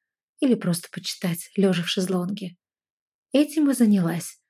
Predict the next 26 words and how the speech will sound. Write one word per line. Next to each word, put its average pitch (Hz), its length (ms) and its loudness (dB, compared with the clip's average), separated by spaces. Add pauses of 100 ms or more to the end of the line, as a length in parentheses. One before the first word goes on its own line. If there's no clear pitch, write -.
(240)
если, 233 260 4
конечно, 208 500 4
перелистывание 190 680 2
страниц 190 400 2
глянца 190 440 2
можно 185 260 2
назвать 180 380 0
чтением. - 600 -4 (880)
Слов, 247 560 0 (140)
впрочем, 233 360 2
я 226 100 6
даже 226 240 6
не 226 160 6
видела. 185 460 2 (440)
В 226 100 -4
голове 220 340 4
постоянно 214 460 2
крутились 202 500 2
мысли, 208 520 2
как 214 200 -4
мы 208 100 4
теперь 202 300 2
будем 175 340 2
жить 165 260 -2
с - 100 -12
Амиром. 185 500 -6